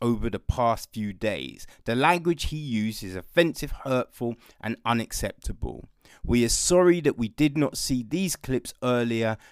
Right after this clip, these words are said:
and that our vetting process was not up to our standard." That is bullshit. Okay? That's bullshit.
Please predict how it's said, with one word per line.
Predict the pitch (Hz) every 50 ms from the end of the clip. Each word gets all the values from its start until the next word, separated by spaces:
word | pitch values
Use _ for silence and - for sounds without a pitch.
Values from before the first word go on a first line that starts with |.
| - -
and | 120 117 120 123
that | - -
our | 110 104 95
vetting | 92 - 147 147 - 139 127 123
process | - - 123 110 110 - - 110 98 - -
was | 95 87 -
not | 110 117 127 127 - -
up | - - - - -
to | - - 110 107 95 - -
our | - 95 95 95
standard." | - - - - 104 95 92 92 90 90 80 - - - - - - _ _ _ _ _ _ _ _ _ _ _ - - _ - _ _ _ _ _ _ -
That | - 92 98 117 160 196 208 185 160 151 175 208 254 - - _ _ _ _ _ _ _ _ _ _ _ _ _ _ _ _ _ -
is | 143 143 139 135 135 131 123 117 - - - - - _ _ _ _ _ _ _ _
bullshit. | - 117 113 110 101 82 - - - - - - - - _ _ _ _ _ _ _ _ _ _ _ _ _ _ _ - 110
Okay? | 113 110 - - 131 135 139 147 147 147 - _ _ _ _ _ -
That's | 190 240 202 -
bullshit. | - - - - 269 233 - - - 67 60 - -